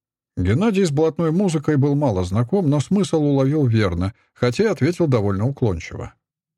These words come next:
«Партняжить с дубовой иголкой. Грабить. Жаргон. Блатная музыка. Тюремный жаргон». «Скоро. Имеется у меня на примете одно верное дельце.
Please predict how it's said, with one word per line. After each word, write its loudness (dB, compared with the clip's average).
«Партняжить -2
с -12
дубовой -2
иголкой. -8
Грабить. -6
Жаргон. -4
Блатная -2
музыка. -4
Тюремный -4
жаргон». -8
«Скоро. -4
Имеется 2
у 2
меня 0
на 0
примете -2
одно 0
верное 2
дельце. -4